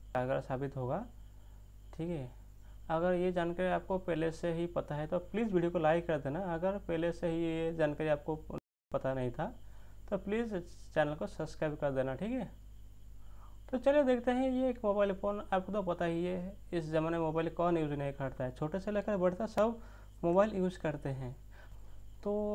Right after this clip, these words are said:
ये जो प्रॉब्लम के बारे में आज बताऊंगा और उसका सॉल्यूशन के बारे में बताऊंगा। तो देखिए दोस्तों, ये बहुत कारगर साबित होगा आपके लिए। तो देखिए, हाँ, ये वीडियो में प्रॉब्लम बताऊंगा और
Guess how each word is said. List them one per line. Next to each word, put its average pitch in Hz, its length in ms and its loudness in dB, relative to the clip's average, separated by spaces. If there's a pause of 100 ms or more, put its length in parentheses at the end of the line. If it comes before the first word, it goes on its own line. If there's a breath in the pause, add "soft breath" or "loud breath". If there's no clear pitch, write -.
(120)
ये 220 140 2
जो 247 160 4
प्रॉब्लम 220 420 2
के 220 100 -4
बारे 208 300 4
में 208 180 -2
आज 196 180 4
बताऊंगा 185 440 2
और 190 100 2
उसका 196 220 -2
सॉल्यूशन 185 440 0
के 196 100 2
बारे 185 180 4
में 170 120 2
बताऊंगा। 151 400 -2
तो 214 220 -4
देखिए 202 300 -4
दोस्तों, 214 380 -6
ये 208 280 -4 (680 loud breath)
बहुत 175 440 0 (220)
कारगर 170 320 4
साबित 180 340 0
होगा 170 180 2
आपके 165 300 0
लिए। 185 200 -2 (2250 loud breath)
तो 185 100 0
देखिए, 180 400 -2 (500)
हाँ, 160 240 -8
ये 175 200 0
वीडियो 170 280 4
में 180 320 2 (480 loud breath)
प्रॉब्लम 160 360 2
बताऊंगा 202 400 2 (400 loud breath)
और 175 180 4